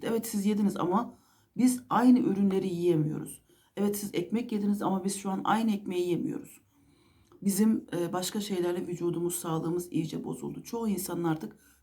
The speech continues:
gluten alerjisi var. Bunu bilsin veya bilmesin. Vücudunuzda eklem ağrılarınız, e, başka kronik rahatsızlıklarınız varsa sizin bilin ki glutene alerjiniz var. Yüzde doksan dokuz nokta dokuz. Bunun yanında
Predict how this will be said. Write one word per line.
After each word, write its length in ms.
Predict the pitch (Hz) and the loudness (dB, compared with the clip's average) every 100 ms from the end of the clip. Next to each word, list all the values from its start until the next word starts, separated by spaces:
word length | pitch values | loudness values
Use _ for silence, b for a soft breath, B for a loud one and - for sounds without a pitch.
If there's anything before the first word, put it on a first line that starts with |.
| _ | _
gluten 360 | 202 202 226 226 | 2 2 0 -2
alerjisi 560 | - 160 156 - - | 0 2 0 -2 -10
var. 200 | - - b b b - | -8 -10 b b b -2
Bunu 220 | 226 202 | 2 4
bilsin 380 | 202 - 254 220 | 2 2 0 0
veya 260 | 175 190 | 0 0
bilmesin. 480 | 175 - - - - B B B 185 | 0 -2 -2 -6 -10 B B B -8
Vücudunuzda 800 | 185 220 233 226 - 220 254 B B B B - | -2 0 0 -4 -6 -6 -6 B B B B -6
eklem 380 | - - 202 202 | -6 0 4 4
ağrılarınız, 760 | 175 170 156 156 156 156 - _ _ _ _ _ - | 2 0 0 2 0 0 -10 _ _ _ _ _ -8
e, 60 | 165 165 165 160 160 180 | -4 -2 0 -2 -2 -4
başka 340 | 180 - 247 | -4 -2 -2
kronik 360 | - 190 220 196 | 0 -2 -2 -4
rahatsızlıklarınız 760 | 175 170 - - 175 175 190 | -4 -4 -8 -8 -4 -4 -2
varsa 320 | 202 196 170 | -2 -2 -8
sizin 460 | - 196 214 202 196 | -10 -6 0 0 2
bilin 220 | 214 190 | 0 0
ki 140 | - | -4
glutene 380 | 175 175 175 175 | -4 -4 -2 0
alerjiniz 560 | 165 156 151 - 156 117 | 2 2 -2 -2 -4 -4
var. 140 | 120 B B B - | -8 B B B 0
Yüzde 360 | 233 - 180 | 2 4 2
doksan 360 | 196 202 214 208 | 0 -2 -2 -2
dokuz 280 | 202 226 175 | -2 -2 0
nokta 280 | 156 180 - | 0 -2 -6
dokuz. 360 | - - - b b b b 196 | -8 -10 -16 b b b b 6
Bunun 180 | 269 | 8
yanında 640 | 277 185 170 156 151 - | 8 6 4 2 -2 -6